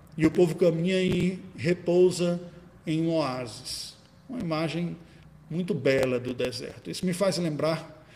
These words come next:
um fato inusitado. Quando estava para casar com Veridiana, foi precisamente na época em que o real deu a primeira desvalorizada. Naquela época,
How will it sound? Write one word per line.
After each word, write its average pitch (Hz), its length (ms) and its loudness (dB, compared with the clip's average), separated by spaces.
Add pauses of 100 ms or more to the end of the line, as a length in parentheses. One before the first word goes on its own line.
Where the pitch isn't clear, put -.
(300)
um 180 100 -8
fato 160 340 -2
inusitado. 151 640 -6 (500)
Quando 147 200 -4
estava 147 320 -2
para 139 340 -2
casar 147 560 -4
com 151 200 -10
Veridiana, 147 500 -4
foi 160 160 -6
precisamente 160 600 -4
na 160 100 -4
época 160 540 -2 (560)
em 143 100 -4
que 160 160 -2
o 160 60 2
real 156 320 2
deu 160 120 2
a 151 60 0
primeira 185 640 -2
desvalorizada. 180 800 -2 (480)
Naquela 147 340 -2
época, 170 520 -2